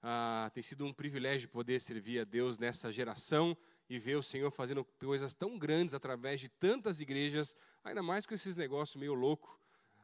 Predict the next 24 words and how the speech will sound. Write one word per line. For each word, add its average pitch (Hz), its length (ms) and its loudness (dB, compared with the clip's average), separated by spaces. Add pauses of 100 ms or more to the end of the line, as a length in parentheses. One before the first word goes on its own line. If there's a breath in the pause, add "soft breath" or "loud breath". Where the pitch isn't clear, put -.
umas 120 200 -8
coisas 135 320 -2
diferentes 127 380 -4
do 120 100 -6
Espírito, 151 640 0 (480 soft breath)
através 123 460 0
da 135 80 -4
Semana 131 340 0
de 135 100 0
Avivamento, 123 600 0
e - 20 -10
vocês 123 300 -6
têm 127 100 -4
participado 131 640 -6
aí 131 200 -2
nesse 131 220 -6
projeto 120 540 -4
com 131 80 -8
a 117 100 -4
gente 131 380 -4
há 120 40 -8
tanto 190 400 -2
tempo 147 380 -2
já. 120 260 -2